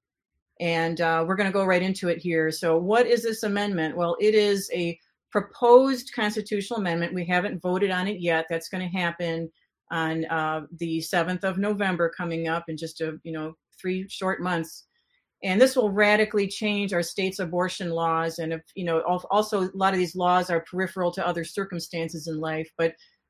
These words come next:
um, of course, they affect the current abortion laws. So anytime you've got a constitutional, uh, a piece of wording in the Constitution that, that should be contradictory, contradictory to a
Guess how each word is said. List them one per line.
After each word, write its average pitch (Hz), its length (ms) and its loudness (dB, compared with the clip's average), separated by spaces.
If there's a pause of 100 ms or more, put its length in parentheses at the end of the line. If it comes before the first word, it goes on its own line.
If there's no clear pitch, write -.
(120)
um, 165 360 2
of 175 120 -6
course, 196 240 0
they 180 140 -2
affect 175 380 0 (100)
the 170 200 -6
current 180 240 -4
abortion 165 440 -2
laws. 160 420 -4
So 175 180 0 (400)
anytime 240 540 2
you've 208 140 2
got 202 260 4
a 175 240 2
constitutional, 196 1040 -2
uh, 165 200 0
a 165 120 -4
piece 214 260 -4
of 175 160 -4
wording 175 520 -2
in 180 100 -6
the 170 80 -4
Constitution 180 840 -6
that, 160 200 -4 (380)
that 175 200 0
should 185 160 -4
be 180 120 -6
contradictory, 180 880 -4 (500)
contradictory 214 880 0 (100)
to 185 300 -2
a 165 260 -4